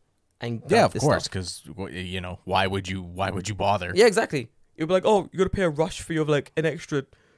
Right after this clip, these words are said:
Speaker 1: three thousand yen." All right.
Speaker 2: No.
Speaker 1: I don't give a shit.
Speaker 2: No.
Speaker 1: And I probably won't. I don't give a shit. Fine. I'll call your rival company.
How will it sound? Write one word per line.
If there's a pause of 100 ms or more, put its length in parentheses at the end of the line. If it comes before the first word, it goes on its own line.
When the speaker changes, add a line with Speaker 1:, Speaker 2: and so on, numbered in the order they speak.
(140)
Speaker 1:
three
thousand
yen." (260)
All
right. (2000)
Speaker 2:
No.
Speaker 1:
I
don't
give
a
shit. (240)
Speaker 2:
No.
Speaker 1:
And
I
probably
won't. (180)
I
don't
give
a
shit. (180)
Fine. (200)
I'll
call
your
rival
company.